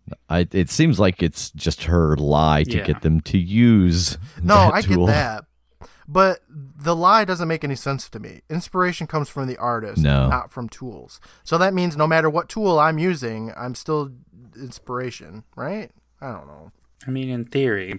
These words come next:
Speaker 2: but
Speaker 3: Her philosophy should be that you have to paint paintings with one brush and that's it.
Speaker 2: Because I said so.
Speaker 1: Yes, that's really what she, that's really what she's saying. The idea she's trying to convey is like, "Oh, no matter how good your equipment is, you can still create." But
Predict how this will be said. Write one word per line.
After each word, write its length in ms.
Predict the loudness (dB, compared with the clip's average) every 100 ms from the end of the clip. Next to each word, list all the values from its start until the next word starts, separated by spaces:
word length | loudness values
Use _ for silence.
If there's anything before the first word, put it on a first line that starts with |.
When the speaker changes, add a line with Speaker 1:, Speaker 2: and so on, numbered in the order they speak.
| -8
Speaker 2:
but 320 | -6 -6 -8 _ _ _ _ -20 _
Speaker 3:
Her 160 | -6 -2
philosophy 640 | 4 4 2 -4 -6 -6
should 240 | -6 -6
be 160 | -4 -2
that 340 | -2 -4 -6
you 180 | -10 -6
have 160 | -6 -6
to 80 | -8
paint 260 | -8 -8
paintings 340 | -8 -8 -8 -10
with 140 | -10
one 200 | -6 -6
brush 280 | -4 -8 -10
and 100 | -12
that's 160 | -12 -12
it. 220 | -12 -14 _ -20 _
Speaker 2:
Because 340 | -4 -2 -2 0
I 120 | 0
said 300 | 2 0 0
so. 380 | -2 -2 -4 -12 -2
Speaker 1:
Yes, 300 | 2 2 2
that's 260 | 0 0
really 280 | 2 4 4
what 200 | 2 0
she, 200 | -2 -8 0
that's 200 | 0 2
really 200 | 4 4
what 200 | 2 0
she's 220 | -2 0
saying. 420 | 2 2 2 -2 -12 -20 _ _ _ _ 0
The 80 |
idea 340 | 2 4 4 2
she's 200 | 2 2
trying 240 | 2 4
to 40 | 2
convey 280 | 4 4
is 160 | 4 2
like, 400 | 2 2 0 -16 _ 0
"Oh, 260 | 4 4 4
no 140 | 4
matter 240 | 4 4 4
how 180 | 4 2
good 240 | 2 2
your 100 | 2
equipment 400 | 2 0 0 0
is, 220 | 2 2
you 80 | 0
can 200 | 0 -2
still 240 | 0 0 0
create." 460 | 2 4 4 2 -4
But 240 | -2 -2